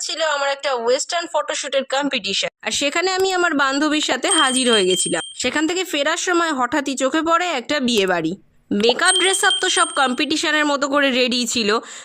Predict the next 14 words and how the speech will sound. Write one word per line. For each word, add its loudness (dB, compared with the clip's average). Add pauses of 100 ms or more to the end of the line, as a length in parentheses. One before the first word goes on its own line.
তাই -2
আর 0
চা-, 0
সাত 0
পাঁচ 2
না 2
ভেবে 2 (580)
without 2
ইনভিটেশনে 0
বিন -2
বুলায় 0
মেহমানের 0
মতো 0
ঢুকে 2